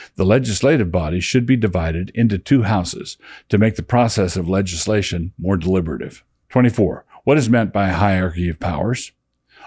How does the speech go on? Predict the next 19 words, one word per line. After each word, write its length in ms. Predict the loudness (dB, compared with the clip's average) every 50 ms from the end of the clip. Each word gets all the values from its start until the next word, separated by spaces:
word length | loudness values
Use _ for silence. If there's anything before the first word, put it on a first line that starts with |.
| -20 _ 0
All 200 | 2 4 4 4
magistrates, 680 | 4 4 2 0 -2 -4 -6 -6 -4 -4 -4 -4 -4 0
whether 280 | 2 2 4 4 2
at 100 | 2 0
the 100 | -2 -6
county 360 | -2 0 2 2 2 2 2 2
level, 340 | 2 2 2 2 0 0
municipal 640 | 0 2 4 4 4 4 4 2 0 0 2 2 2
level, 260 | 2 0 0 -2 -2
or 160 | -2 -2 -4
state 300 | -4 0 0 0 2 2
level, 400 | 0 -2 -4 -4 -6 -6 -8 -10 _ -20 -20 -10 -2
hold 240 | 2 2 2 4
their 140 | 4 2 2
position 540 | 2 0 -2 0 0 0 -2 0 -2 -2 0
in 140 | 0 -2 -2
trust 380 | -2 -2 -4 -4 -4 -8 -10
from 320 | -8 -4 -2 0 0 0 0
God. 440 | 0 -2 -2 -2 -4 -6 -8 -12